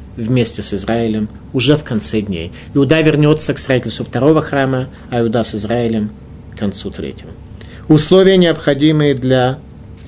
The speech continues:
основания третьего храма. Что необходимо, чтобы произошло на земле, чтобы третий храм был построен? <clears throat> «Баэд рагину машем,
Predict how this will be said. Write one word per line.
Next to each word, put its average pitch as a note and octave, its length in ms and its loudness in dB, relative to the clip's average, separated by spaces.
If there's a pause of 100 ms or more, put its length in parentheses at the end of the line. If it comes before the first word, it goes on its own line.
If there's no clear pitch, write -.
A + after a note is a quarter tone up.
(100)
основания D3 1160 2 (640)
третьего G#2+ 720 0 (400)
храма. F#2+ 380 -6 (400)
Что E3 240 2
необходимо, D#3 560 2
чтобы C#3 220 0
произошло B2+ 440 0
на A#2+ 120 0
земле, C3 300 0
чтобы A2 280 -2
третий G#2 280 -2
храм A2 300 -4
был F#2+ 240 -6 (340)
построен? D#2 520 -6 (1200)
<clears throat> G3+ 1900 2 (1600)
«Баэд E3 440 4
рагину F3 500 4
машем, D3+ 540 0